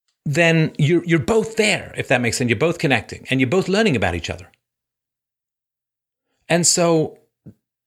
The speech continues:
the reason I said why that would break your heart, if, if you did that, you're avoiding doing that, because doing that will make you very sad. And do you know why? You said your, your eyes watered up a bit. Do you know why that would make you so sad?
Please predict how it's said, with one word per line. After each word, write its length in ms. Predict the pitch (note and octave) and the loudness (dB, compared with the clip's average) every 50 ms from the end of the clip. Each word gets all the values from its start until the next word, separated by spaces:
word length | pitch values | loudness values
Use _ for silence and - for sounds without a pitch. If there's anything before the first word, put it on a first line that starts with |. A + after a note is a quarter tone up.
| _ _ - | _ _ -4
the 140 | C#3 D3+ C#3+ | -2 0 0
reason 360 | F3 F#3 G#3+ A3+ - A3+ G3+ | 2 2 2 2 2 2 2
I 80 | F3+ E3+ | 2 0
said 320 | - - E3 D#3 C#3+ C#3 | 0 0 0 0 0 0
why 140 | C3+ C3 C#3+ | 0 0 2
that 180 | C3+ C#3+ C3 - | 0 0 -2 -2
would 140 | C#3 A2 - | -4 -4 -2
break 280 | B2+ C3+ D3+ D3+ - | 0 0 0 0 0
your 100 | C3+ A2+ | -2 -2
heart, 280 | - - G#3 B3 - - | 0 0 0 0 0 -2
if, 100 | - - - | -4 -4 -6
if 180 | - - - - | -6 -4 0 2
you 60 | B2 | 2
did 260 | G#2+ B2 D#3+ F3 C#3+ | 2 2 0 0 -2
that, 240 | - G2 F2 - - _ | -4 -8 -8 -10 -10 _
you're 180 | - C3+ C3+ C#3 | 0 2 4 4
avoiding 460 | A#2 G#2 C3+ E3+ F#3+ E3 D3 B2+ A2+ | 2 2 2 2 2 2 2 0 0
doing 260 | A2 G2 F#2+ G2+ F#2 | -2 -2 -4 -6 -6
that, 260 | D#2+ D2 C2+ D2 - _ _ _ _ _ | -8 -10 -12 -14 -18 _ _ _ _ _
because 260 | - C3+ - C#3+ A2+ | -2 0 0 0 0
doing 280 | - D3+ D#3 D#3+ D3+ B2+ | 2 0 0 0 0 0
that 180 | A#2+ G#2 F#2 | 0 -2 -2
will 80 | A2+ A2 | -2 -2
make 200 | A2+ G#2+ G2+ - | -2 -2 -2 -4
you 60 | A2 G2 | -4 -2
very 200 | G2+ F#2 F#2+ F#2 | 0 0 0 0
sad. 320 | - - F#2+ F2+ F#2 F2+ | -2 -4 -6 -8 -10 -8
And 100 | F#2 F#2 | -8 -4
do 80 | E2 G#2+ | -2 0
you 40 | A#2 | 0
know 160 | A#2+ A#2 A2+ | 2 2 2
why? 300 | G#2+ F#2+ A2+ A#2 F#2+ F#2 | 2 2 0 -2 0 -2
You 100 | G2 G2+ | -4 -2
said 220 | - - G#2+ G2+ | -2 -2 0 0
your, 220 | G2+ F#2 E2+ F2+ F2 - - | -2 -2 -2 -4 -10 -12 -10
your 120 | A2 G2 - | -8 -6 -2
eyes 200 | A2+ A#2 G#2+ - | -2 -2 -2 -2
watered 260 | F#2+ G2 G2+ F2+ - F#2 | -4 -4 -4 -2 -2 -4
up 120 | F2 - | -6 -6
a 40 | - | -8
bit. 160 | D#2+ - - - - - - - - | -8 -10 -10 -10 -12 -14 -14 -16 -8
Do 100 | - - | -2 0
you 40 | C3+ | 0
know 100 | D3+ D3 D3 | 2 2 0
why 340 | B2 A2 A#2 C#3 E3+ F3+ | 0 -2 -2 -2 -2 -2
that 140 | D#3 C3 A2+ | -2 -2 -4
would 140 | G2 G#2+ - | -4 -4 -4
make 180 | A2 G#2+ - - | -4 -4 -4 -4
you 60 | G2 | -4
so 200 | - - F2 F2+ | -4 -4 -6 -6
sad? 400 | - - - G2 F#2+ F#2+ - | -6 -6 -6 -6 -8 -12 -18